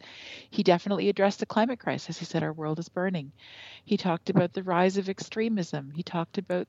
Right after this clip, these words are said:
the affordability crisis. He talked about food shortages. There really is a wild amount going on. And when I hear the Secretary General of the organization that, at least in theory, is supposed to play a role in stopping many, if not most, of these crises,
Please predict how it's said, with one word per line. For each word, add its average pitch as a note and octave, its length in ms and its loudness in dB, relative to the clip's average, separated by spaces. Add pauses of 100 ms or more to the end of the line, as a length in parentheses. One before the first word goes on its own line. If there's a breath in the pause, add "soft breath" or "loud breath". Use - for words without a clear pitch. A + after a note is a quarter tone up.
the E3+ 460 -4
affordability G#3 640 4
crisis. D#3+ 440 -2
He E3 80 -4
talked E3 260 -6
about G3 200 -2
food A#3+ 360 -6
shortages. D3 640 -6 (640 loud breath)
There A3+ 100 6
really A3+ 380 4
is G3 180 8
a F#3 80 4
wild F3 380 6
amount F3 400 0
going E3+ 400 -4
on. F3 380 0 (680 soft breath)
And G#3 320 4 (140)
when A3 180 0
I G#3+ 180 6
hear B3 300 4
the G#3 120 -6
Secretary G3+ 480 -2
General G3 360 0
of F#3 200 2
the E3+ 280 -4 (400)
organization F#3 600 0
that, E3+ 300 -2
at F3 100 2
least F3 260 0
in D#3 120 -2
theory, G3 380 0
is E3+ 220 0
supposed E3+ 300 -4
to - 80 -8
play F3 220 -2
a E3 40 -4
role E3 200 -4
in D#3+ 80 -6
stopping F#3+ 480 0
many, F3 260 0
if E3 100 -6
not D#3 160 -6
most, D#3+ 320 -6
of C4 60 -6
these - 180 -6
crises, - 560 -6